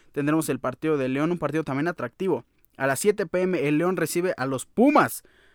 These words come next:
A los Pumas que sí, posiblemente ya podría jugar Toto Salvio. Todavía no estamos seguros en qué ritmo llega. Esperemos verlo lo más pronto posible porque los Pumas ilusionan, ilusionan bastante. A las siete P M León recibe a Pumas el día sábado.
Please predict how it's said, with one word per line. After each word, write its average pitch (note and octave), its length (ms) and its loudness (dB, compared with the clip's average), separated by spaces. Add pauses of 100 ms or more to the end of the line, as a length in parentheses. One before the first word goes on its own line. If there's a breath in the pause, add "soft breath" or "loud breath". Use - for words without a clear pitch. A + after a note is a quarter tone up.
(100)
A C3+ 100 -4
los D3 160 0
Pumas G#3+ 360 0
que E3 320 -2
sí, A#3+ 220 -4
posiblemente D#3+ 680 0
ya C#3+ 160 0
podría C#3 300 -2
jugar C3+ 300 -6
Toto C3 260 -8
Salvio. C#3+ 320 -4
Todavía D#3 420 2
no D3+ 300 2 (340 soft breath)
estamos D3+ 360 -2
seguros C#3+ 340 -2
en B2+ 140 -4
qué D3+ 160 -2
ritmo D3+ 320 0
llega. C#3+ 320 0
Esperemos C#3 480 -6
verlo C#3 240 0
lo B2 160 -2
más D#3 360 0
pronto D3 460 0
posible F3 400 -2
porque C#3+ 220 -6
los C3+ 180 -4
Pumas F3+ 320 -8
ilusionan, C3+ 540 -4
ilusionan F3 400 -6
bastante. C3+ 400 -4
A A2+ 40 -8
las A#2+ 120 -10
siete B3 320 2
P A3+ 180 0
M F#3+ 220 0
León E3 220 0
recibe D3 340 -2
a C3 40 0
Pumas D3 380 -2
el C#3 140 -2
día D#3 160 2
sábado. E3 500 2